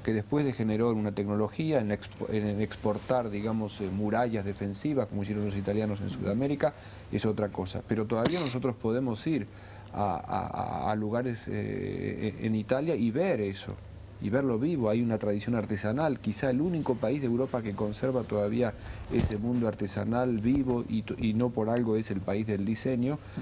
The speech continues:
tiene que ver con que permitió, fomentó ciertas cosas que no tienen que ver con el aspecto destructivo de la cultura, sino con el aspecto positivo.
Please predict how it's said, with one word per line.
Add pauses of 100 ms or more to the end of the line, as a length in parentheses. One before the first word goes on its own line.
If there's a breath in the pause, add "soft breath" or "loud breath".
(160 loud breath)
tiene
que
ver
con
que
permitió, (260 loud breath)
fomentó
ciertas
cosas
que
no
tienen
que
ver
con
el
aspecto
destructivo
de
la
cultura,
sino
con
el
aspecto
positivo.